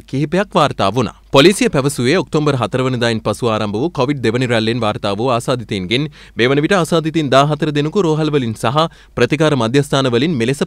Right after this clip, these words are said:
පලා ගොස් තිබූ බවට වාර්තා වන බවයි. ශාලාව, වැලිකන්ද, වැලිසර, අයි ඩී එච් සහ ගල්ලෑල්ල යන ප්‍රතිකාර මධ්‍යස්ථාන වලින් සහ රෝහල් වලින් එලෙස රෝගීන් පලා ගොස් තිබුණා. පොලිසිය පැවසුවේ මෙලෙස පලා ගිය සියලු රෝගීන්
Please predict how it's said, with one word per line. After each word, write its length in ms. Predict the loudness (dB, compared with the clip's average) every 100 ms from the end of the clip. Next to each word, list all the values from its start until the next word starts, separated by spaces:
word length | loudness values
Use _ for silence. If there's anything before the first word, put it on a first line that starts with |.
| -2
පලා 180 | 0 0
ගොස් 120 | -2
තිබූ 240 | -2 -2 0
බවට 240 | 0 0 0
වාර්තා 320 | 0 -2 -2
වන 160 | -2 0
බවයි. 180 | 0 0 -8 -20 -12 2
ශාලාව, 380 | 4 4 2 0 -2 -2
වැලිකන්ද, 460 | -2 0 -2 -2 -2 -2 -2
වැලිසර, 360 | -2 0 0 0 -2 -2
අයි 140 | 0 0
ඩී 160 | -2
එච් 80 | -4 -4
සහ 180 | 0 0 0 0
ගල්ලෑල්ල 400 | 2 2 0 -2
යන 140 | -4 -6
ප්‍රතිකාර 320 | -4 -4 -2 -2
මධ්‍යස්ථාන 480 | -2 -4 -2 -2
වලින් 220 | -2 -4 -4
සහ 260 | 0 2 0 -8 -2
රෝහල් 320 | 2 2 2 0
වලින් 260 | 0 -2 -2
එලෙස 260 | 0 0 2 2
රෝගීන් 320 | 2 0 0
පලා 200 | -2 0
ගොස් 200 | -4 -2
තිබුණා. 320 | 0 0 -4 -10 -2
පොලිසිය 320 | 0 0 0
පැවසුවේ 420 | -2 -2 0 0 0
මෙලෙස 200 | -2 -2
පලා 240 | 0 0 0
ගිය 140 | -2 -2
සියලු 180 | -2 0
රෝගීන් 360 | -2 -2 -2 -4